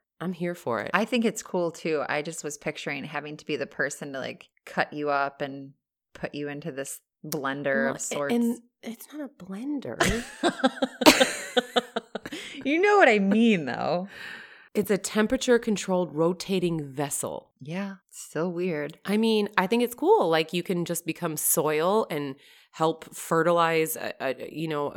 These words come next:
Speaker 1: become a tree, fertilize. Like, I think that's really cool.
Speaker 2: You know, the other thing I think is super weird to me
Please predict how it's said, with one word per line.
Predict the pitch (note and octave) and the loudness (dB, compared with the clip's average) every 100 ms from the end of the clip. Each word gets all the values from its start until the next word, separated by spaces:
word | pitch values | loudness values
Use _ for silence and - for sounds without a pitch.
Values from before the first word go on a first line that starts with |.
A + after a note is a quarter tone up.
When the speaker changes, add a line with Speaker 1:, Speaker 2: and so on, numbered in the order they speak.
| C#3+ | -6
Speaker 1:
become | E3 - F3+ | -8 -2 -2
a | |
tree, | D#3+ - F#3+ F3+ F3+ | -2 -4 -2 0 -2
fertilize. | F3 F3 F3 F3 E3+ E3 | 0 0 2 2 2 0
Like, | E3 D#3+ | 0 0
I | |
think | C#4 A#3+ | 0 0
that's | B3 B3 | -2 -2
really | C#4 D4+ | -4 -4
cool. | D4 D4+ G4 E4+ - - | -2 0 2 2 -2 -6
Speaker 2:
You | - D4+ | -2 0
know, | E4+ | 2
the | |
other | G3 | 2
thing | G3 G#3 | 2 0
I | G3 | 0
think | G#3 G3 - | 0 -2 -2
is | E3 E3+ | -4 -2
super | - D#3+ E3 D#3+ | -2 -2 0 0
weird | C3 B2+ C#3+ | 0 -2 -4
to | - | -6
me | E3+ D#3+ D#3+ | -6 -6 -10